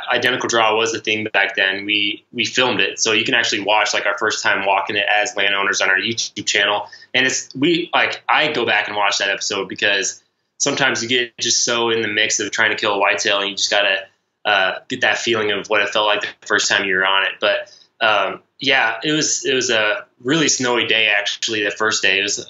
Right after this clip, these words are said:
gosh, it was, like, six to eight, six to eight inches down, I think. Um, so it was just like, where do we start? And, like, let's just see what this place has, because, uh, we did do a walkthrough before we,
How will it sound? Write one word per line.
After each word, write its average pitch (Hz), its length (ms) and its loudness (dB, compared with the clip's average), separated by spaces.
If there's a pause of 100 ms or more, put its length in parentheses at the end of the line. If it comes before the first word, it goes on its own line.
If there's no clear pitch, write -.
gosh, 107 280 2
it 127 40 0
was, 110 120 -2
like, 98 160 2
six - 260 0
to 110 100 0
eight, 110 180 -4 (100)
six - 260 0
to 120 60 2
eight 110 220 2
inches 110 320 -2
down, 98 300 2
I 92 80 -2
think. 98 320 -2 (360)
Um, 98 520 0 (260)
so 131 200 2
it 127 40 2
was 127 100 0
just - 120 0
like, 107 360 0
where 127 200 2
do 160 140 0
we 135 80 0
start? 120 480 0
And, 98 320 -4
like, 95 280 2
let's 117 160 0
just 117 220 2
see 113 220 0
what 104 160 0
this 104 160 0
place 98 180 2
has, 101 240 2
because, 98 500 -2 (120)
uh, 104 240 2
we 107 60 -4
did 135 360 -2
do 110 160 2
a 101 40 0
walkthrough 107 440 0
before 113 320 0
we, 101 320 -2